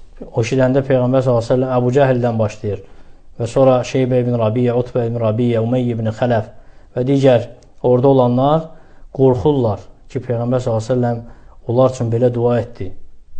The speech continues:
Qorxurlar, qorxuya düşürlər. Niyə? Çünki bilirlər ki, Kəbədə dua qəbul olandır və bilirlər ki, Peyğəmbər sallallahu əleyhi və səlləm nə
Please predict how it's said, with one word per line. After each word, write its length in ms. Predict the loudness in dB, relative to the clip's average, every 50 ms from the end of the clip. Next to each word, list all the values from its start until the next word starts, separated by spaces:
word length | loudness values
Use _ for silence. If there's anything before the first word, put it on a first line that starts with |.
| -4 -2
Qorxurlar, 480 | -2 -2 -2 -2 -2 -2 0 0 0 0
qorxuya 380 | 0 0 0 0 2 2 2 2
düşürlər. 440 | 0 -4 -2 -2 0 -2 -2 -4 -6 -14 -20 -20 -8 -4
Niyə? 140 | -4 -4 -2
Çünki 220 | -2 -4 -4 -4 -2
bilirlər 380 | -2 -2 0 2 0 0 0
ki, 80 | -2 -4 -2
Kəbədə 440 | 0 0 2 2 2 2 2 2 0 0 -6 -16 -20 -20 -20 -16 -2
dua 200 | 2 4 6 6 6
qəbul 360 | 6 6 6 6 4 4 4 6
olandır 400 | 6 4 4 2 0 -2 -2 0
və 80 | 0 0 0
bilirlər 320 | 0 -2 0 0 0 0
ki, 100 | -2 -2
Peyğəmbər 360 | -2 0 0 2 0 0 0 2
sallallahu 180 | 0 0 0
əleyhi 60 | 0
və 40 | 0
səlləm 680 | 0 2 0 -2 -4 -8 -14 -18 -18 -16 -6 2 4 4
nə 80 | 4